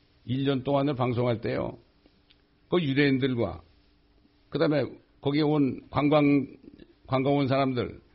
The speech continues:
팔레스타인 사람들, 이런 사람을 향해서, 특히 유대인을 향해서 그랬어요. "너희가 아브라함의 자손인 줄 아느냐? 속으로 생각하지도 말아라. 하나님께서는 이 돌들을 명하셔서, 나 같은 돌, 돌 같은 사람 가지고도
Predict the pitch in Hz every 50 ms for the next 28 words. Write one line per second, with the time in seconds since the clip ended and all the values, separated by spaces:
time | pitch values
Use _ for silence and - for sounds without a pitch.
0 | _ _ - - 147 147 139 - - 139 135 120 123 123 123 123 123 110 98 92
1 | - - _ _ _ _ _ _ - 135 139 139 139 120 131 131 135 135 131 127
2 | 131 131 113 110 - - 165 160 127 117 123 147 139 131 131 131 131 127 127 135
3 | 147 135 120 110 98 107 - - - - - - - - - 117 147 165 175 175
4 | 175 208 202 190 165 - - 107 117 143 147 160 160 160 160 160 156 147 - 147
5 | 143 139 147 156 147 139 156 156 151 147 143 147 151 170 - 311 - - _ _
6 | _ - - - - 180 190 160 185 196 185 - - 170 139 131 165 147 151 156
7 | 160 160 156 143 147 151 165 156 147 - - - _ _ _ _ _ _ _ _
8 | _ _ _ _ _ _ _ _ _ _ _ _ _ - - 175 185 180 175 165
9 | 180 165 175 214 226 226 - - - - - 185 220 214 - - 143 156 165 165
10 | 165 156 165 156 156 160 156 156 147 147 131 127 131 147 156 160 180 180 226 240
11 | 196 - - 143 151 160 165 165 147 - 156 - - - 147 151 151 151 143 -
12 | 156 151 120 139 135 139 135 127 131 123 131 131 131 151 180 -